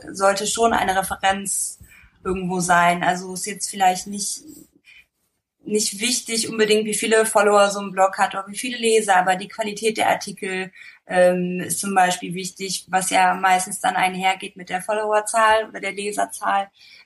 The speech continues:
Ähm, und ja, das Thema auf jeden Fall. Also einfach, weil man ja auch dann, äh, ich sag mal, diese Visitenkarte im Internet, die man da hat, wenn das halt nicht irgendwie miteinander zusammenpasst, dann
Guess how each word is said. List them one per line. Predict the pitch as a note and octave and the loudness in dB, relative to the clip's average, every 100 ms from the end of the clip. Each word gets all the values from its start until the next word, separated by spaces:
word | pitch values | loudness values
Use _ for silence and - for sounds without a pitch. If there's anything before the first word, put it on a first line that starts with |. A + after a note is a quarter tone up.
| - | -2
Ähm, | G#2 G2+ G2+ G2+ - - - _ | 0 2 -2 -8 -10 -14 -18 _
und | G#3+ G#3+ G#3+ G#3+ G#3+ - - - | 2 4 4 2 -6 -8 -8 -4
ja, | - G3+ F#3 - | 2 4 4 0
das | - F#3 - | -6 -4 -6
Thema | A#3 B3+ A#3 G#3+ - | -4 2 2 2 2
auf | G#3 | 0
jeden | G#3 G#3+ G#3 | -4 -6 -6
Fall. | - G3+ F#3+ | 0 2 2
Also | F#3 F3+ | 0 -2
einfach, | F#3 F#3+ F#3+ G#3 - | -4 -4 -2 -2 0
weil | G3 | 0
man | G3 G3 | 0 -4
ja | G3 - F#3+ | -4 2 2
auch | G3 - _ _ _ _ - | 2 -2 _ _ _ _ -2
dann, | F#3 F#3 F#3+ F#3+ | 0 0 -2 -10
äh, | G3 B2+ - - - _ _ | -2 0 -2 -6 -20 _ _
ich | - | -2
sag | G3 G3 | 0 0
mal, | G3 | -4
diese | F#3 F#3 | -10 -12
Visitenkarte | G3 G3 A3+ A#3+ A3+ G#3 G#3 G#3 | -10 -10 -10 -10 -2 2 2 0
im | G#3+ F3 | -10 -10
Internet, | G#3+ A3+ A3 G#3+ | -8 -2 -2 -2
die | G#3+ | -2
man | G#3 G3+ | 0 2
da | F#3+ | 4
hat, | F#3+ G3 - | 4 2 -2
wenn | G3+ | -4
das | G3 G#3 | -2 0
halt | G3 F#3 | -2 -4
nicht | G3 F#3+ | -8 -6
irgendwie | G3 G3 G3+ G3+ G3+ | -4 -6 -6 -6 -6
miteinander | G3 G3 G3 G3+ | -4 0 2 0
zusammenpasst, | G#3+ G#3+ G#3 A#3+ - A3 G#3+ - | 0 2 2 0 0 0 0 -4
dann | G#3 G3+ - | -8 -8 -14